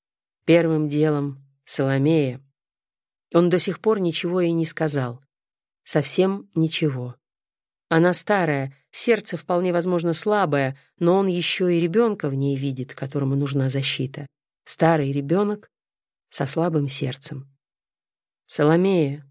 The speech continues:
говорит он, «у меня ужасная новость».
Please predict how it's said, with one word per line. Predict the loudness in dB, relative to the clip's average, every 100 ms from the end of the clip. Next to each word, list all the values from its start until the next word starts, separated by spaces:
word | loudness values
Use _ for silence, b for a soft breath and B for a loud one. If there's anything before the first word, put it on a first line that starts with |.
| -8
говорит | -4 -2 -4 -6
он, | -10 -10 -16 _ _ _ _ _ _ _ _
«у | 2
меня | 4 4 2 -2 -8 _ _ _ _ _ -4
ужасная | 0 2 2 0 -2 0
новость». | 0 -2 -6 -14 -16 -20